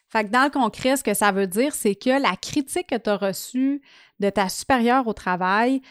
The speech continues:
va t'affecter plus que le compliment qu'elle t'a fait sur ta rapidité d'exécution.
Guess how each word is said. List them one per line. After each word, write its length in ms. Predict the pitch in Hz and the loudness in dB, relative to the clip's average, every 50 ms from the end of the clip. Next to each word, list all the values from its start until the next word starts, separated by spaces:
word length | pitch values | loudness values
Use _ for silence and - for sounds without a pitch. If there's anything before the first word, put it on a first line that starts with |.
| _ _ - | _ _ 2
va 120 | 214 214 | 2 4
t'affecter 500 | 220 285 294 277 - 294 285 - 294 277 | 6 4 4 4 2 0 2 2 0 0
plus 320 | - - 311 370 370 - | 2 2 0 0 0 2
que 80 | - 269 | 2 0
le 60 | 214 | 0
compliment 600 | - - 277 269 262 - - 233 220 226 240 262 | 2 2 0 0 0 0 -2 -2 0 0 0 -2
qu'elle 200 | 277 - 240 214 | -2 -4 -6 -4
t'a 160 | - 202 185 | -4 -4 -6
fait 340 | - - - 240 240 247 - | -6 -4 -2 -2 -2 -2 -4
sur 340 | - - - 233 226 226 - | -8 -6 -2 -2 -2 -2 -2
ta 160 | - 214 196 | -2 -2 0
rapidité 640 | 185 185 190 196 - 226 202 190 - - - 285 247 | 2 0 0 0 -2 -4 -4 -2 -2 -2 0 0 2
d'exécution. 720 | 233 208 170 185 196 190 - - - - - 147 - | 2 2 2 2 0 0 -2 -6 -10 -10 -10 -10 -12